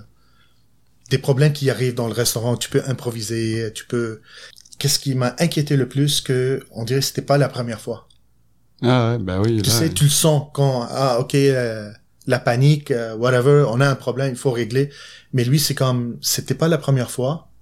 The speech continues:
Speaker 1: puis il l'a fait, puis il l'a fait devant moi, en plus.
Speaker 2: C'est un manque de respect par rapport au client, par rapport à soi-même, parce que faire ça dans un
Speaker 1: Et tu sais,
Speaker 2: bac à
Speaker 1: Pascal,
Speaker 2: vidange.
Speaker 1: qu'est-ce qu'il m'a fait ? Il m'a fait vraiment une, euh, comment je peux dire ça ?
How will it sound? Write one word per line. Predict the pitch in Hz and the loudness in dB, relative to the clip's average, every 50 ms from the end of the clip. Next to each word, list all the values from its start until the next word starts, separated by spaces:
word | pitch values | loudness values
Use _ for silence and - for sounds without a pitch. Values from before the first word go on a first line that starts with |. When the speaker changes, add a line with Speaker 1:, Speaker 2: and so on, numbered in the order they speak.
| - | -16
Speaker 1:
puis | - - 131 | -8 -4 -2
il | 127 | 0
l'a | 120 117 | 0 0
fait, | 113 - - 139 143 165 180 - | 0 0 0 0 0 0 -2 -8
puis | - 120 | -10 -6
il | 110 | -6
l'a | 110 | -4
fait | - - 131 117 | -2 -2 -4 -2
devant | 113 131 165 165 165 156 | 0 0 0 2 2 0
moi, | 135 127 127 143 165 - - | 0 0 0 -2 -2 -2 -2
en | 120 | -4
plus. | - - - 143 190 240 - - - - - _ _ _ _ _ _ _ _ _ _ _ _ - | -4 -2 -2 -2 0 0 0 -2 -4 -6 -10 _ _ _ _ _ _ _ _ _ _ _ _ -10
Speaker 2:
C'est | - - 113 | -4 0 0
un | 104 | 2
manque | 101 107 113 117 107 | 2 2 2 0 0
de | 107 107 | 0 -2
respect | 104 104 95 - - 117 110 | -2 -2 -4 -2 -2 -2 0
par | - 110 104 101 | 0 0 -2 -2
rapport | 95 101 107 107 | -2 -2 -2 0
au | 104 101 | 0 0
client, | 101 - - 117 113 110 113 120 120 | -2 -4 -4 -2 0 2 2 2 2
par | 117 - 110 | 0 -2 -2
rapport | 101 98 - - 107 | -4 -4 -2 -2 -2
à | 98 | 0
soi-même, | - - - 117 113 131 147 143 120 | 0 0 0 2 4 4 4 4 2
parce | - - - - | 0 -2 -4 -4
que | - - | -4 -6
faire | 98 - - 117 - - | -6 -4 -4 -4 -2 -2
ça | - - - 123 123 | -2 0 0 0 0
dans | 120 110 107 101 98 101 | 0 -2 -2 -4 -4 -2
un | 101 101 98 98 98 | -2 -2 0 0 0
Speaker 1:
Et | 101 98 | 0 0
tu | - - | 0 0
sais, | - - 156 | 0 0 -2
Speaker 2:
bac | 147 - | -2 0
à | |
Speaker 1:
Pascal, | 113 107 - 143 151 170 | 0 0 2 0 0 0
Speaker 2:
vidange. | 110 107 123 135 151 135 - - 95 85 - - - - _ _ _ - - | 0 2 2 4 4 4 2 0 -6 -6 -8 -16 -20 -20 _ _ _ -8 -2
Speaker 1:
qu'est-ce | - 151 - | -2 0 0
qu'il | - - 208 | 0 0 2
m'a | 180 151 135 | 2 2 2
fait ? | - - 151 170 190 190 | 0 0 0 0 0 0
Il | - 131 | 0 0
m'a | 123 120 | 0 0
fait | 117 - - 151 151 | 0 0 0 0 0
vraiment | 143 147 120 135 143 160 170 165 - | 0 0 2 4 4 4 2 2 0
une, | 135 127 123 120 117 | 0 0 0 0 -2
euh, | 117 113 113 110 110 110 107 107 107 104 - _ _ - - | -2 -2 -2 -2 -2 -4 -4 -4 -6 -8 -10 _ _ -20 -14
comment | - - 131 131 | -8 -6 -4 -4
je | - - | -4 -6
peux | - 110 | -8 -10
dire | 113 107 - | -10 -10 -10
ça ? | - 117 117 113 110 | -10 -10 -10 -12 -14